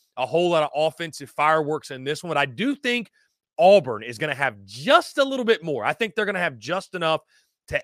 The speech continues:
edge out the Maryland Terrapins, take down Maryland again. Without their starting quarterback, I think it's gonna be really tough for them to move the football in this game. And I think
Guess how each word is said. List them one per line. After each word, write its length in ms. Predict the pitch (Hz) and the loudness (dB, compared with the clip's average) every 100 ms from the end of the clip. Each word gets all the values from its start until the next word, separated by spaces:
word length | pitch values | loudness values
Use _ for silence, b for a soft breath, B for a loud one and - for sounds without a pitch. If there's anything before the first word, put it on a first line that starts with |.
| _ | _
edge 320 | 165 202 156 | -2 -2 2
out 260 | 180 180 151 | 2 2 -2
the 80 | 156 | -4
Maryland 420 | 160 160 147 131 | -2 -2 -8 -6
Terrapins, 600 | 156 156 151 156 147 - _ _ - | -2 -2 -2 -6 -10 -16 _ _ -4
take 300 | 165 185 151 | -2 -2 0
down 320 | 170 170 165 | 2 2 0
Maryland 340 | 156 156 151 | -2 -2 -4
again. 260 | 147 131 110 | -6 -8 -10
Without 340 | 127 151 165 | 0 2 2
their 120 | 170 147 | -2 -6
starting 380 | - 160 156 | -4 -4 -4
quarterback, 420 | 139 151 151 143 135 | -6 -6 0 -2 -2
I 40 | |
think 140 | 147 | -8
it's 80 | 131 | -10
gonna 120 | 143 | -10
be 100 | 135 | -10
really 460 | 120 117 156 160 151 | -10 -6 -4 -4 -6
tough 300 | - 151 143 _ _ _ _ | -2 -2 -2 _ _ _ _
for 120 | 143 | -12
them 320 | 110 156 165 - | -4 -2 -2 -6
to 120 | 135 | -10
move 460 | 127 143 175 165 | -6 -2 -2 -4
the 80 | 123 | -10
football 600 | - - 160 - 170 190 | -14 -8 -8 0 4 6
in 60 | 185 | 4
this 160 | 190 - | -2 -2
game. 320 | 208 240 269 _ _ _ _ _ - | -2 0 -6 _ _ _ _ _ -2
And 80 | 143 | -2
I 60 | |
think 320 | - 208 214 | 0 -2 -2